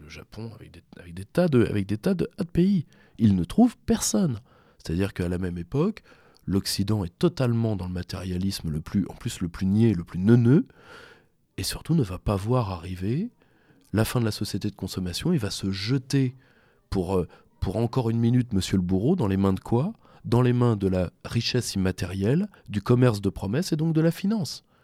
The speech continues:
Alors que d'un côté, la participation, c'était de, c'était de, de donner aux salariés l'accès à leur travail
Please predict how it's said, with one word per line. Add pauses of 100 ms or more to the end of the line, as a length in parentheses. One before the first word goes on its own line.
(800)
Alors
que (360)
d'un
côté,
la
participation,
c'était
de, (1160)
c'était
de, (340)
de
donner (880)
aux
salariés
l'accès (200)
à
leur
travail